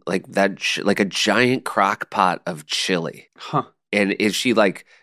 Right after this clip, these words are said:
Speaker 1: will duct tape it close, it's a, like, a crazy person.
Speaker 2: Yeah, because, yeah, she doesn't
Speaker 1: Yeah.
Speaker 2: have the proper vessel. Maybe that's what she'll get for Christmas. She'll
Speaker 1: Yeah,
Speaker 2: love it.
Speaker 1: a proper,
Speaker 2: <laughs>
Speaker 1: uh, traveling soup vessel.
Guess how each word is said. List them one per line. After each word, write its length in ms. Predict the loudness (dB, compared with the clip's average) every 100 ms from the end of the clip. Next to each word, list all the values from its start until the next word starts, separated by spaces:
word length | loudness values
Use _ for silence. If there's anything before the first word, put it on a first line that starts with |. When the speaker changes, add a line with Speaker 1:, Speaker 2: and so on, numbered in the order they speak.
| 0
Speaker 1:
will 160 | 0
duct 440 | 0 2 2 2 0
tape 260 | 0 2
it 120 | -2
close, 400 | -2 2 4 4 2
it's 160 | 0
a, 80 | 2
like, 180 | 2 0
a 60 | -2
crazy 560 | -6 -2 2 2 0
person. 420 | -6 -8 -8 -10 0
Speaker 2:
Yeah, 280 | 4 4
because, 560 | 2 -2 -2 -2 -4 -12 _
yeah, 380 | -10 0 2 0 -10 _ _
she 200 | 0 2
doesn't 160 | 2
Speaker 1:
Yeah. 40 | 0
Speaker 2:
have 80 | -2
the 60 |
proper 360 | 0 0 2 2
vessel. 360 | 2 0 -4 -2
Maybe 260 | 2 4
that's 260 | 4 2 0
what 120 | -4
she'll 140 | -2 0
get 140 | 0
for 120 | 0
Christmas. 480 | 0 -2 -2 -8 -6
She'll 280 | 0 2 4
Speaker 1:
Yeah, 160 | 2 2
Speaker 2:
love 100 | -2
it. 160 | -10 -10 -6
Speaker 1:
a 60 | -4
proper, 500 | 4 4 6 2 0 -6
Speaker 2:
<laughs> 100 | -2
Speaker 1:
uh, 140 | -2 0
traveling 460 | 2 2 2 0 -4
soup 280 | -4 -4
vessel. 420 | -4 -6 -6 -10